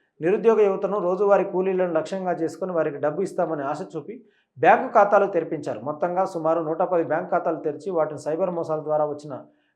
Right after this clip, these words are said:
డబ్బును చట్టవిరుద్ధంగా తరలించడానికి మ్యూల్ ఖాతాలకు ఉపయోగించారని దర్యాప్తులో తేలింది.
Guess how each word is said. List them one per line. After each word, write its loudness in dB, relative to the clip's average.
డబ్బును 4
చట్టవిరుద్ధంగా 0
తరలించడానికి 0
మ్యూల్ -2
ఖాతాలకు 4
ఉపయోగించారని -4
దర్యాప్తులో -2
తేలింది. -10